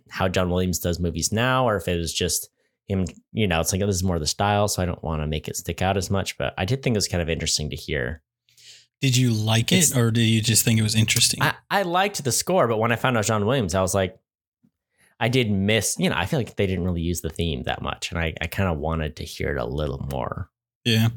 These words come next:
Speaker 1: Aside from that, I thought it was a good score. Like, and it still was a little bit distinct from what I'm used to hearing, um, for some, from a lot of modern composers. So I still enjoyed it, but it wasn't, felt like he was missing his signature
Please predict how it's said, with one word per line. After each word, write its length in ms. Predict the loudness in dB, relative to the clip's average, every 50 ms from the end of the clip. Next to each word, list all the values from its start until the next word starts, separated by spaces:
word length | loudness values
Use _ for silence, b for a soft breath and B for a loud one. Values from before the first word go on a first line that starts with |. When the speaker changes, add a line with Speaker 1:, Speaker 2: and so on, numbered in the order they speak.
| -8 -12 -2
Speaker 1:
Aside 220 | 0 0 0 2
from 100 | 0 0
that, 160 | 0 2 2
I 60 | 0 0
thought 180 | -2 -2 -2
it 40 | -2
was 120 | -4 -6
a 40 | -8
good 140 | -10 -8 -8
score. 440 | -8 -6 -4 -4 -4 -2 -2 -2 -2 -2
Like, 240 | -2 -4 -4 -6 B B B B B
and 120 | -2 -2 -2
it 60 | -2
still 280 | 0 2 2 2 4
was 140 | 2 2 2
a 80 | 2 2
little 200 | 2 2 2 2
bit 200 | 2 0 0 0
distinct 640 | 0 0 2 0 -2 -2 -2 -2 0 0 -2 -4 -4
from 180 | -4 -2 0
what 100 | 0 0
I'm 160 | 0 0 0
used 260 | 0 0 -2 -2 -2 -4
to 60 | -4
hearing, 520 | -4 -4 -2 -2 0 0 0 -2 -2 -4 -8 _ _ _ _ _ _ _ _ _ -4
um, 400 | -2 -2 0 0 -2 -4 -6 -8 -10 -16
for 240 | -18 -10 -10 -8 -6 -4
some, 480 | -2 0 0 0 0 0 -2 -4 -6 -8
from 140 | -4 -2 0
a 40 | 2
lot 220 | 2 2 2 2
of 80 | 2 2
modern 320 | 2 2 2 2 0 -2
composers. 720 | -2 -4 -4 -2 0 0 0 0 0 0 0 -2 -4 -8 -10 _ _ _ _ _ _ _ _ _ _ _
So 540 | _ -8 -2 0 0 2 2 0 0 -2 -6 _ -8
I 60 | -6
still 260 | -6 -2 -2 -2 0
enjoyed 320 | -2 0 0 0 0 0 -2
it, 140 | -4 -2
but 80 | -2 -2
it 80 | 0 0
wasn't, 400 | 0 -2 0 -2 -4 -4 -6 -8 _ _ _ _ _ _ _ _ _ _
felt 100 | 0 0
like 100 | 0 2
he 60 | 2 0
was 120 | 2 2
missing 300 | 0 0 0 0 -2 -2
his 180 | -2 -2 0 0
signature 640 | 0 0 -2 -2 -4 -2 -2 -2 -4 -4 -6 -12